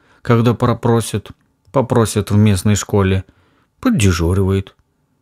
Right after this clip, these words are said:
где живущая прямо в здании техничка время от времени запивает надолго и беспробудно, и там с ней сидит.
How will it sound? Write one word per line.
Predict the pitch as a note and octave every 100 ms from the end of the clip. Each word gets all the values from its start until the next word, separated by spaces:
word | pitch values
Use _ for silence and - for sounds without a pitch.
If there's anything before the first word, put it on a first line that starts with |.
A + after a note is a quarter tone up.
| _ _
где | - A#2
живущая | G#2 G2 G2 F#2 G2+
прямо | F#2+ G#2 G2+
в | G2
здании | F#2+ F#2+ F#2
техничка | F2 F#2+ - A#2 C3 -
время | F#2 A2 C#3+
от | D3+
времени | D#3 E3 E3 D#3+
запивает | D3+ D3 D3 D3+ D3+
надолго | C#3+ C3+ B2+ C3+ B2+ C#3
и | F#3 A3+ B3
беспробудно, | A3 F#3+ - C#3+ B2 E3 F3 F2+ E2 _ _ _ _ - _ _ -
и | A#3+
там | G#3+ G#3+ A3+
с | B2+
ней | F#2+ F2+
сидит. | - F#2 F#2+ F#2